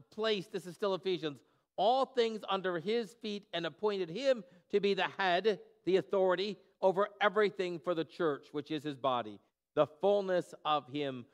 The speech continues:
who lives," or who fills, sorry, "everything in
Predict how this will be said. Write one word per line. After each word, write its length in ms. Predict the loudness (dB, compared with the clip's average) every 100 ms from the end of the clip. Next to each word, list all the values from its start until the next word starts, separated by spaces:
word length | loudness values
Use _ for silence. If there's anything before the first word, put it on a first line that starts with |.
| _ _
who 160 | -2 -2
lives," 420 | 0 0 0 -4
or 180 | -4 -2
who 120 | -2
fills, 400 | -2 0 0 -2
sorry, 360 | -6 -6 -6 -10 _ _ -2
"everything 720 | -2 0 -4 -4 -6 -6 -12 -10
in 400 | -8 -6 -8